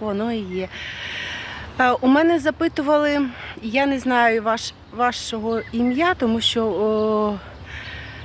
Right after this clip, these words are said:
«Наша правда», ваш канал наз-, має таку назву,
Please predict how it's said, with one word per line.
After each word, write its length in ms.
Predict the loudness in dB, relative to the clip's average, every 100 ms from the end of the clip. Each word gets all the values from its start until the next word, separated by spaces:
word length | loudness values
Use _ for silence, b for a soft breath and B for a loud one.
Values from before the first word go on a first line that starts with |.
| 0
«Наша 320 | 2 2 0
правда», 580 | 2 4 4 2 -2 -2 B B B B B -18 -16 -8 0
ваш 220 | 0 2
канал 460 | 2 4 4 2 -2 -10 -8
наз-, 440 | -6 -4 -4 -2
має 280 | 2 2 2
таку 220 | -2 -2
назву, 540 | 2 4 2 0 -4